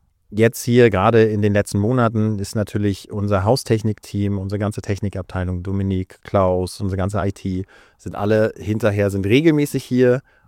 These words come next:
Ähm, da muss man auch immer wieder drauf aufpassen, wenn man, wir, wir zum Beispiel heute, wir dürfen diesen Blick nicht verlieren für dieses besondere Haus und für diese super spannende Baustelle, dadurch, dass wir es jetzt schon gewöhnt sind.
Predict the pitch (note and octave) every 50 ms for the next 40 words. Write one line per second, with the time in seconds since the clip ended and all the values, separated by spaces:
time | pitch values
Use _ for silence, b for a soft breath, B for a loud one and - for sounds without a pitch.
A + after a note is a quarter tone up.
0 | b - G#2 G#2 G#2 G2+ G2+ G2+ G2 G2 G#2 - - - - - - _ _ -
1 | - F#2+ G2 - A2+ G#2+ - A2 A2+ A2+ B2 A2+ G#2+ G#2+ G#2+ A2 A2 A2 G#2 G2+
2 | G2+ G2 - - B2 - - A2 G#2 G#2 G#2 G#2 G2+ G2 F#2 F#2+ G#2+ A2 - A2+
3 | G#2+ A#2+ C#3 D3 - - C3 A#2+ A#2+ C3+ - - C3 A#2 A2+ A2 C3 - - C3+
4 | C#3 D3+ b b b b b b b b _ _ - F#2+ G2+ F2+ F#2+ A2 A#2 -
5 | A#2 G#2 G#2 G2 G2 F#2+ G2 A#2 - C3+ C3+ B2+ - C#3 B2+ B2 C3 B2+ - -
6 | A#2 G#2+ G#2 G2 - - G2 E2+ F2+ G2 B2+ C#3 C3+ C#3+ B2 C3 C3+ E3 F3 -
7 | - G#2 G2 - - G2+ G2+ G2 G2 G2 F#2 F#2+ G#2 A2+ - G#2 - - - G#2
8 | G#2+ A2+ G#2 F#2 E2 E2+ G2 B2+ - - B2+ B2+ C3+ C#3+ E3 D#3 b b b b
9 | b - F#2+ F#2+ G2+ G#2 - - G2 - G#2 - - G2 F#2+ - - G#2 F#2+ F#2+
10 | F2+ F#2+ F#2 A2+ - - B2 C3+ D3 -